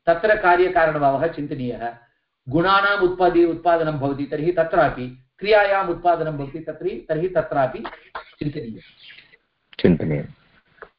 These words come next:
Speaker 1: हा।
Speaker 2: महोदय। बुद्धम्।
Speaker 1: अस्तु,
Speaker 2: धन्यवादः।
Speaker 1: अग्रे महोदय।
Speaker 2: तथा च घटस्य, रूपस्य,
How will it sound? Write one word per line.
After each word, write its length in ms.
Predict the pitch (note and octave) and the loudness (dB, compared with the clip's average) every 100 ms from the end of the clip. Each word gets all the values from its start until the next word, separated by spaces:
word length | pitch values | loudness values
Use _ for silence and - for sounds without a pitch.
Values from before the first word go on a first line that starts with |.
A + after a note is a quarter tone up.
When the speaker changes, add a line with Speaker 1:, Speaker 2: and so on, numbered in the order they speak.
| _ | _
Speaker 1:
हा। 80 | - | 2
Speaker 2:
महोदय। 440 | G2 E2+ - - - _ _ _ _ _ _ - - | 4 2 -2 -8 -12 _ _ _ _ _ _ -14 0
बुद्धम्। 260 | - - - _ _ - - _ _ _ _ - _ - C#3+ | 0 0 -12 _ _ -20 -20 _ _ _ _ -20 _ -2 -2
Speaker 1:
अस्तु, 100 | C#3 | 2
Speaker 2:
धन्यवादः। 320 | G2 D#2 - | 4 4 2
Speaker 1:
अग्रे 140 | B2+ | 0
महोदय। 160 | - - - _ _ _ _ _ _ _ _ _ _ _ - - - - - - - | -2 -12 -16 _ _ _ _ _ _ _ _ _ _ _ -18 -12 -10 -8 -10 -6 -2
Speaker 2:
तथा 280 | D#3+ A3 A#3+ | 2 4 2
च 420 | - G#2 A2 A3+ - C3+ | 2 2 4 0 -2 0
घटस्य, 840 | B2+ B2+ - C#3+ - C3+ C3+ C3+ - - | 2 2 -2 -6 0 2 4 2 -2 -2
रूपस्य, 840 | G#2+ C#3 D#3+ B2+ - A#2+ B2 B2 | 2 2 2 -2 0 0 2 0